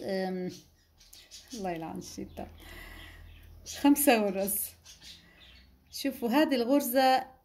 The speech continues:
ندخل فيها، بس ما نسويها غرزة، مسحوها على الآخر. شوفوا كده بالعكس، واحدة مرة حين بتلفوها بتروح على الآخر، بصير عندنا غرزة.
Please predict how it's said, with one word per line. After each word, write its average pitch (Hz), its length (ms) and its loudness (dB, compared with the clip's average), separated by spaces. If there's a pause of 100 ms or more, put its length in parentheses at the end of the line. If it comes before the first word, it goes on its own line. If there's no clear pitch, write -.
ندخل 262 440 0
فيها، 311 400 2
بس 254 280 -2
ما 294 120 6
نسويها 202 500 2
غرزة، 165 380 -4
مسحوها 208 560 0
على 247 400 2
الآخر. 175 400 -2
شوفوا 180 440 -8
كده 220 260 -2
بالعكس، 196 500 0
واحدة 240 340 0
مرة 226 320 2
حين 220 260 -2
بتلفوها 208 560 -2
بتروح 220 380 0
على 185 160 4
الآخر، - 300 -6 (420)
بصير 220 360 -2
عندنا 156 380 -2
غرزة. 147 420 -8